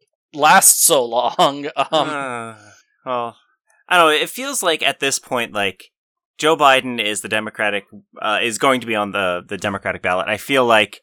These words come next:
Speaker 2: it's, like, barring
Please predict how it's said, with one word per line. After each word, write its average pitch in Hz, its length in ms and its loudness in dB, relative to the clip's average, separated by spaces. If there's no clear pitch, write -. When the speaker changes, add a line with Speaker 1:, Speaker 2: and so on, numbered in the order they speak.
Speaker 2:
it's, 160 300 -2
like, 117 400 2
barring 151 720 0